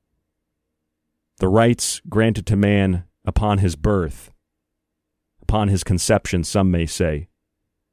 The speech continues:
those are the solutions to the problems. They are not the problems themselves. And even if they were, let's say, let's say an open and free constitutional republic, an open and free society really was the problem.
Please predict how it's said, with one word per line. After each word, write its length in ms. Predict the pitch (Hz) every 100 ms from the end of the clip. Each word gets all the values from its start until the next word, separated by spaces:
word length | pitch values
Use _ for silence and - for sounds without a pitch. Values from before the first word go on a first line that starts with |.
| _ _ _ -
those 380 | 123 127 135 131
are 180 | 123 113
the 100 | 101
solutions 1000 | - 101 107 131 123 117 104 95 78 - -
to 100 | 110
the 120 | 87
problems. 720 | - 101 87 82 73 - - _ _ _ _ -
They 140 | 110
are 120 | 107 104
not 360 | 110 110 -
the 60 | -
problems 760 | - 110 98 101 90 80 - _ _ -
themselves. 540 | 90 80 101 80 - - - _ _ _ _ _ _ _ _ _ _ -
And 140 | 123
even 160 | 151 165
if 140 | -
they 100 | 143
were, 240 | 131 160
let's 220 | 117 113 -
say, 320 | 127 107 - - _
let's 180 | 185 -
say 180 | 170 135
an 120 | 110
open 300 | 135 135 131
and 120 | 117
free 220 | - 127 113
constitutional 800 | 120 113 107 107 117 107 - 101
republic, 520 | 95 - 98 95 95
an 80 | 110
open 200 | 135 135
and 140 | 117
free 220 | - 120
society 640 | - - - 104 98 90 80 _ _ -
really 240 | 175 185
was 280 | 165 170 156
the 80 | -
problem. 580 | - 95 - 82 80